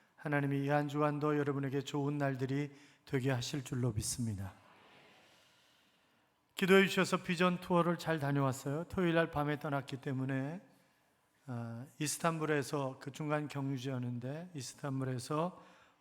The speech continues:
모여서 주일 예배를 드렸고,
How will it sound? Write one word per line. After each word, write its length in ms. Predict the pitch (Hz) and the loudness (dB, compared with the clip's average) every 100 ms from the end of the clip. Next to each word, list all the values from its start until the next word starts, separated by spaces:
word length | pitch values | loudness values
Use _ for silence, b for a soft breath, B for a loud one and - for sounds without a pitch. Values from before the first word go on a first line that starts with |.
| - | -2
모여서 580 | 135 131 131 131 131 135 | 0 0 0 -2 -4 -6
주일 460 | - 147 147 143 | -4 2 2 2
예배를 420 | 131 127 135 127 | 0 2 0 0
드렸고, 880 | 123 123 120 120 131 135 180 - b | -4 -6 -8 -8 -8 -8 -8 -12 b